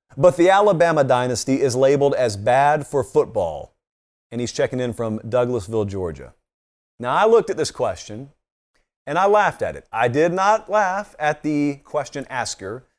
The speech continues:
I laughed at the question. 'Cause anybody who thinks the Miami dynasty was well received in its time either wasn't alive, is suffering crippling amnesia,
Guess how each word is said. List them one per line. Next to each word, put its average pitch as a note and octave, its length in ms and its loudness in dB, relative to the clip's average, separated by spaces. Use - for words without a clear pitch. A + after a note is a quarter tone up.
I C3 180 2
laughed C3+ 340 2
at - 80 -16
the B2 60 -16
question. G#2+ 540 -4
'Cause B2+ 200 -4
anybody F#3+ 460 2
who C#3+ 140 -2
thinks C#3+ 260 -6
the A2+ 100 -4
Miami D3+ 500 -4
dynasty C3 520 -6
was E2 200 -12
well A#2 280 0
received B2 560 -6
in B2+ 180 -8
its - 160 -8
time D#2+ 500 -14
either B2+ 260 0
wasn't D3+ 380 0
alive, B2+ 520 -2
is C#3 140 2
suffering D3 500 2
crippling B2+ 580 -2
amnesia, A2+ 640 -4